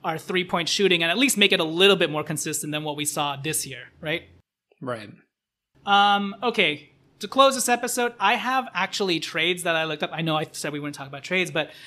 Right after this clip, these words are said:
Speaker 1: um,
Speaker 2: <laughs>
Speaker 1: if we abandon the twenty twenty-one plan and trade for players with two or more years left on their contract, the Lakers can cobble up a bunch of expirings this year that would actually save another team some money.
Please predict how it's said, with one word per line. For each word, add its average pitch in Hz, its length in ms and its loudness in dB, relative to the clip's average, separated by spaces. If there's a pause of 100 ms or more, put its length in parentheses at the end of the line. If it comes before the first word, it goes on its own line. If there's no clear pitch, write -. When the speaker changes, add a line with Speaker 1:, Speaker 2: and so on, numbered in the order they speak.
(220)
Speaker 1:
um, 165 420 4
Speaker 2:
<laughs> - 60 -14
Speaker 1:
if 226 240 4
we 269 560 0
abandon 185 580 2
the 165 60 -2
twenty 175 400 -4
twenty-one 175 920 -4
plan 233 440 -2 (400)
and 160 260 -2
trade 190 520 2
for 170 120 -2
players 170 560 0
with 147 220 -2
two 185 400 0
or 196 240 0
more 175 260 2
years 165 360 -2
left 156 340 -2
on 156 180 -6
their 143 120 -8
contract, 180 680 -4 (240)
the 170 80 -4
Lakers 247 380 2
can 180 340 -2 (380)
cobble 220 400 4
up 175 200 6
a 156 40 -2
bunch 156 300 -2
of 147 60 -4
expirings 151 720 -2
this 147 240 -6
year 190 140 0
that 147 120 -2
would 147 120 0
actually 147 380 -2
save 151 320 -2
another 147 260 -4
team 156 240 -6
some 143 160 -6
money. 220 440 0